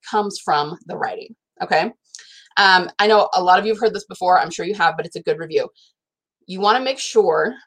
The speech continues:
that you are using genre tropes and, um, genre tropes and conventions, I guess I should say. Make sure that you are giving your audience what they want. Now, the biggest pushback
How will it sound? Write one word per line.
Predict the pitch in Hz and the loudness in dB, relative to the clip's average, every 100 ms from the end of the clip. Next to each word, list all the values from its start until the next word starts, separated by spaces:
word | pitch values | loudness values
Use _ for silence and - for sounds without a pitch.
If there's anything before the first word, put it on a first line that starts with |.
| _ | _
that | - 165 165 | -4 -4 -2
you | 175 - | -6 0
are | 165 | -2
using | 165 165 165 156 151 208 - - | -2 -10 -6 -6 -6 -10 -12 -20
genre | 160 156 147 160 254 - _ - | -6 -4 -2 -4 -6 -10 _ -2
tropes | 220 453 - - - _ _ _ _ | 0 0 -4 -16 -18 _ _ _ _
and, | 170 160 156 151 151 | 0 2 2 -2 0
um, | 160 151 139 160 190 _ _ _ _ _ _ 185 175 | 2 4 2 -4 -10 _ _ _ _ _ _ -16 0
genre | 240 254 240 | 2 2 2
tropes | 262 226 208 | 0 0 -2
and | 185 | -6
conventions, | 170 151 143 - - - | -6 -6 -8 -10 -12 -12
I | |
guess | 175 160 | -10 -10
I | - | -10
should | - | -10
say. | - - - - - _ | -10 -12 -16 -20 -20 _
Make | 214 262 | 0 0
sure | - 277 262 262 - 202 | 0 2 4 6 4 4
that | 214 175 - - | 4 4 0 -10
you | 185 233 | -2 2
are | 220 | 4
giving | 202 190 | 2 0
your | 180 | 2
audience | 165 156 - - | 2 2 -2 -8
what | - | -10
they | |
want. | 139 - - | -8 -10 -8
Now, | 208 170 - - _ _ _ - - _ _ - - _ _ _ _ _ - | 0 0 0 -10 _ _ _ -20 -20 _ _ -18 -18 _ _ _ _ _ -14
the | 170 | -10
biggest | 190 277 392 - | -4 -2 -2 0
pushback | 359 - 214 170 | -2 2 6 6